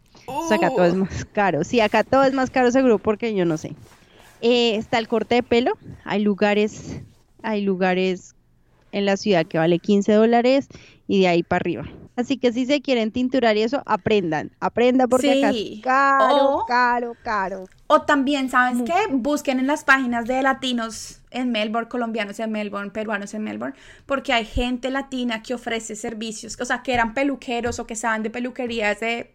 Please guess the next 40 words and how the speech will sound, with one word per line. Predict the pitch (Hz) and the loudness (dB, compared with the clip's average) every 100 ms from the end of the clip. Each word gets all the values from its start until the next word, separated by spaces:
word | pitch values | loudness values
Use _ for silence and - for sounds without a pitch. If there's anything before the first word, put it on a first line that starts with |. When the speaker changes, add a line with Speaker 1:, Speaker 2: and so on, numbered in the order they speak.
| - | -20
Speaker 2:
su | - 220 | -14 -2
país | 240 220 220 240 - - - - - | 0 0 -4 -10 -14 -20 -20 -20 -8
y | 254 | -2
están | 254 240 214 | 0 2 0
aquí | 214 262 277 | -2 -4 -6
y | 254 | -6
pueden, | 247 220 202 - | -4 -2 -4 -2
ah, | 226 226 | -4 -2
y | 240 | -8
hacen | 220 220 | -8 -10
su | 214 262 254 233 | -10 -8 -6 -4
ni-, | 240 | -4
dinero | 226 247 240 214 208 | -4 -4 -4 -4 -4
extra | 233 220 - 226 214 214 - - - - - _ - | -6 -6 -8 -6 -4 -6 -12 -20 -20 -20 -20 _ -12
ofreciendo | 240 254 226 214 | -6 -6 -8 -10
esos | 214 | -10
servicios. | 226 220 214 - - 214 - _ _ _ _ _ _ _ | -10 -10 -10 -12 -12 -14 -20 _ _ _ _ _ _ _
Speaker 1:
Sí, | 220 | -8
eso | 196 190 | -8 -8
es | 190 | -10
cierto. | 208 170 - | -8 -10 -8
Lo | 190 220 | 0 2
otro | 220 - 196 | 2 2 0
son | 220 208 | 0 -2
las | 196 | -2
cejas, | 220 208 208 | 2 2 0
que | - 226 | -2 -2
yo | 202 | 0
no | 175 | 0
puedo | - 202 | 0 0
vivir | 196 196 185 | 2 0 2
sin | 185 | 2
depilarme | 180 190 180 175 | 2 0 2 4
las | 175 180 | 2 2
cejas. | 185 254 - - 523 - - | 2 2 -2 -8 -8 -6 -2
Hay | 208 226 | 0 4
Speaker 2:
<laughs> | |
Speaker 1:
lugares | 240 233 226 233 240 - | 6 6 4 2 0 -4
que | 254 | 0
vale | 247 202 196 196 151 | 2 2 0 -4 -4